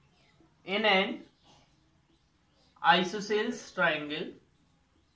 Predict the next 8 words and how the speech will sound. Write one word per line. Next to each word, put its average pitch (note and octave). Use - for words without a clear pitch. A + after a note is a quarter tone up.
are D#3+
equal। C#3
वो G3+
angle A3
क्या A3+
होते G#3+
हैं G#3
बेटा? A#3